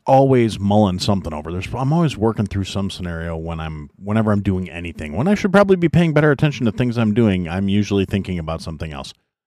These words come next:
When I'm doing something that doesn't actually require my attention, and this may sound horrible to some people who don't understand this, but when you've been doing the same job for, like, thirty years,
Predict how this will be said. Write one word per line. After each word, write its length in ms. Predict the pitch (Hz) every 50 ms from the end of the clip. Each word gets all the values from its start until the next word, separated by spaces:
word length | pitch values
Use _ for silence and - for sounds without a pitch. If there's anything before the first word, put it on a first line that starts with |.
| _ _ _ _ _ _
When 160 | - 107 113
I'm 120 | 123 127 127
doing 200 | 131 143 139 127
something 300 | - 143 135 131 127 120
that 140 | 107 90
doesn't 260 | - 113 110 107 113 117
actually 300 | 113 107 - 104 95 92
require 380 | 92 - - - 101 110 123
my 120 | 135 139 135
attention, 460 | - 147 147 143 - 160 165 156 156
and 240 | - 107 104 101 101
this 160 | 101 - -
may 120 | 98 95 92
sound 280 | - 113 98 95 92
horrible 320 | - - 98 98 95 98 92
to 80 | 95
some 180 | - - 107 95
people 220 | 101 104 95 92
who 100 | 92 101
don't 180 | 87 92 90 90
understand 540 | 87 85 85 82 - - 104 104 113 123 127
this, 120 | 127 -
but 160 | - - 95
when 120 | 85 87 92
you've 100 | 92 90
been 120 | 87 87
doing 200 | 92 98 98 90
the 60 | 85
same 240 | - - 85 82 82
job 300 | - 82 78 87 98 95
for, 80 | - 104
like, 180 | 104 104 95
thirty 260 | - 110 101 101 110
years, 380 | 107 110 110 113 120 117 - -